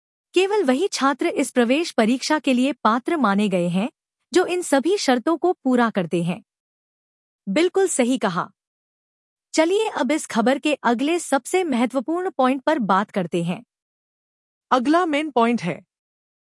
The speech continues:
Speaker 2: आवश्यक शैक्षणिक योग्यता। सीएम श्री स्कूल एडमिशन के तहत शिक्षा निदेशालय,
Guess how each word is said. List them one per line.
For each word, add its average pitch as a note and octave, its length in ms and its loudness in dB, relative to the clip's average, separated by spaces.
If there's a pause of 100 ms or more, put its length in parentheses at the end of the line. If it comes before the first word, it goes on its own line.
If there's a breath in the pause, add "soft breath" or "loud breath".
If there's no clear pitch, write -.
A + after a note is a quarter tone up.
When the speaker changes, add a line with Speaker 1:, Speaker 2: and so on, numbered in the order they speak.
(320)
Speaker 2:
आवश्यक E4 540 2
शैक्षणिक C#4 640 -2
योग्यता। F3+ 520 0 (1160)
सीएम E4 400 0
श्री C4+ 280 -4
स्कूल C#4 360 -4
एडमिशन A#3 500 -2
के A#3 140 2
तहत G#3 360 -2
शिक्षा B3+ 440 -2
निदेशालय, G3+ 720 0